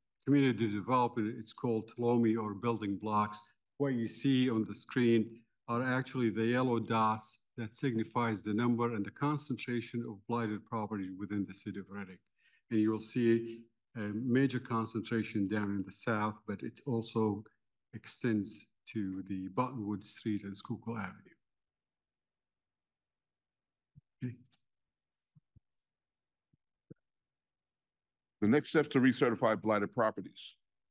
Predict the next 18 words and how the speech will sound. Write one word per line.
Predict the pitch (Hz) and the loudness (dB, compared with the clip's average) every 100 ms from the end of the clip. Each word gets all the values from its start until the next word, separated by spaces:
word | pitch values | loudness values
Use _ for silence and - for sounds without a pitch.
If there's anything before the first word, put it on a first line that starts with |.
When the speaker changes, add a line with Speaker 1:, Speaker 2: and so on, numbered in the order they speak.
| _ _ _ _ - _ _ _ _ - | _ _ _ _ -20 _ _ _ _ -2
Speaker 2:
The | 113 | 2
Blighted | 139 156 | 4 4
Property | 160 151 135 | 4 6 6
Review | 117 127 | 8 6
Committee | 127 113 92 98 107 - _ _ _ - | 6 4 6 2 -2 -10 _ _ _ 0
holds | 123 117 117 - | 4 4 2 0
one | 110 135 | 2 4
determination | 131 147 131 131 - 104 | 4 4 6 4 2 0
hearing | 95 85 - _ _ _ _ _ _ _ - | 0 -4 -14 _ _ _ _ _ _ _ -4
and | 104 | -2
two | 104 139 | 4 4
certification | - 135 117 131 110 | 4 0 4 2 6
hearings | 110 107 101 | 6 6 2
to | - | 0
recertify | 104 113 117 98 101 98 | 0 2 0 0 0 -2
the | 92 | -2
blighted | 90 98 - | -4 -4 0
properties. | 107 98 90 - | 0 0 -6 -18